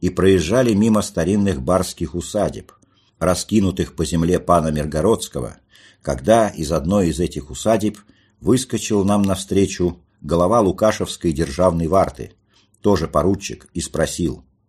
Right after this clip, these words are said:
"Не знаете ли вы, что за стрельба была в направлении, откуда вы едете?" Я ему ответил: "А вы, начальник варты,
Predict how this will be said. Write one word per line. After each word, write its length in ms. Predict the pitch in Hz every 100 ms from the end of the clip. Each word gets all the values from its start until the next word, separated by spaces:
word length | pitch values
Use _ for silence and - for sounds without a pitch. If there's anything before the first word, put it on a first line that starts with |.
| _ _ _ _ _ _ _ _ _
"Не 160 | - 90
знаете 500 | 69 98 107 95 98
ли 100 | 92
вы, 240 | 95 101
что 340 | 85 - 95 92
за 140 | 95
стрельба 560 | 90 - 92 80 110 98
была 240 | 80 76
в 60 | 69
направлении, 800 | 76 76 76 80 101 101 98 - _ _
откуда 380 | - 76 - 92
вы 100 | 90
едете?" 520 | 92 110 131 - - - _ _ _ _ _ _ _ _ _ _ _ _ _
Я 180 | 69 87
ему 220 | 104 113
ответил: 580 | 117 76 71 67 60 60 _ _ _ _
"А 160 | 65 65
вы, 380 | 87 98 - _ _ _ _
начальник 640 | 69 67 101 101 78 67
варты, 540 | 71 92 - 92 85